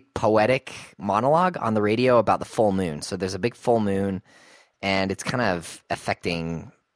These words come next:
people. They're not, people aren't sleeping well and stuff.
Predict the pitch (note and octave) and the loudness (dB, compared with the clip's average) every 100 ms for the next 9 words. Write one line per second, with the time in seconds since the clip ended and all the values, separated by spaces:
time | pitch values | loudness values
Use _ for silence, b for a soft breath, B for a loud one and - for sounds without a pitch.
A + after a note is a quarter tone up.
0 | _ - F#2 - - - _ - F2 - | _ -10 -8 -8 -10 -14 _ -6 -6 -6
1 | _ - F#2+ F#2 D2+ - E2 E2+ D#2 D2+ | _ -12 -8 -8 -6 -6 -6 -6 -4 -4
2 | C#2+ C#2+ B1+ B1 - - - - | -4 -6 -10 -14 -12 -10 -10 -14